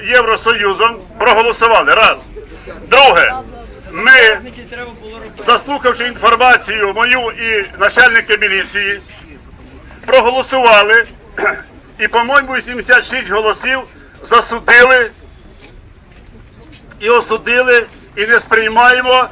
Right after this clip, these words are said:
тих дій, які були о четвертій ранку того трагічного дня.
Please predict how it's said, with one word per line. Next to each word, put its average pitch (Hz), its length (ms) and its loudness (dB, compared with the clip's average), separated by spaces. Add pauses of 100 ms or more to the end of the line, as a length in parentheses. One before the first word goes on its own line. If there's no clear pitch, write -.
(140)
тих 220 240 0
дій, 247 400 -4 (160)
які 240 420 0
були 196 340 0
о 233 40 2
четвертій 208 600 0
ранку 214 560 0 (560)
того 220 240 2
трагічного 220 640 2
дня. 190 360 2